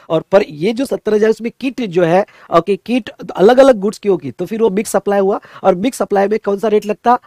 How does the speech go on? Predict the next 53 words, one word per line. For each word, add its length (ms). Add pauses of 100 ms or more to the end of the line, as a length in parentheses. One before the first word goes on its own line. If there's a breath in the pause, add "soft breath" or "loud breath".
हाईएस्ट 340
रेट 160
लगता। 340 (200 soft breath)
हाईएस्ट 320
रेट 160
लगता 220
तो 100
ट्वेंटी 300
एट 100
परसेंट 280
लगता 260
और 220
जीएसटी 320
ट्वेंटी 300
एट 100
परसेंट 340
पे 80
पे 180
करना 240
पड़ता। 280 (300 loud breath)
ल-, 140 (100)
ओके, 260 (280 soft breath)
even 260
though 200
without 360
consideration, 640
तो 80
लेकिन 320
एम्प्लॉय 400
की 140
रिलेटेड 380
पर्सन 340
है 140 (220 soft breath)
तो 80
सप्लाई 380
बोल 180
दिया 140
जाएगा 380 (180 loud breath)
और 100
सप्लाई 300
बोल 160
दिया 140
जाएगा 260
तो 120
उसमें 200
कॉम्बिनेशन 600
था 160
तो 120
हाईएस्ट 320
रेट 160
से 120
जीएसटी 340
आता, 260